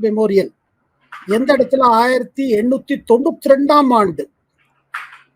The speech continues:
இருபத்தி ரெண்டு டிசம்பர், இருபத்தி மூணு டிசம்பர், இருபத்தி நாலு டிசம்பர் ஆயிரத்தி, ஆயிரத்தி எண்ணூத்தி தொண்ணூத்தி ரெண்டு வருடத்தில்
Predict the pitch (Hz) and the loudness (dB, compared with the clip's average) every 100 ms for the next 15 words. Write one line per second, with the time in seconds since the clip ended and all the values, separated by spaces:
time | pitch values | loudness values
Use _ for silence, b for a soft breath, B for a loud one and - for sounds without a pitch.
0 | _ - 196 269 302 294 277 269 233 233 | _ -4 4 6 6 4 2 2 0 0
1 | 254 262 294 262 226 269 269 247 254 226 | 0 -2 -2 0 2 0 -2 -8 -6 -4
2 | 214 254 240 277 226 220 262 - 240 233 | -2 -2 -2 -4 -2 -2 -4 -6 -4 -4
3 | 214 190 208 202 180 - 180 220 247 - | -4 -2 0 0 -2 -6 -4 -2 -4 -8
4 | 269 294 311 _ _ _ _ _ _ _ | -8 -8 -10 _ _ _ _ _ _ _
5 | _ 190 220 262 - 294 285 226 285 311 | _ -2 2 2 2 -4 0 0 2 2
6 | - 311 302 277 269 - 269 262 254 247 | 2 0 2 2 2 -2 -2 2 4 4
7 | 226 220 214 208 202 202 202 202 196 196 | 2 -2 -4 -6 -6 -8 -8 -8 -8 -8
8 | 190 196 233 240 - 269 294 | -8 -6 0 0 0 -4 -4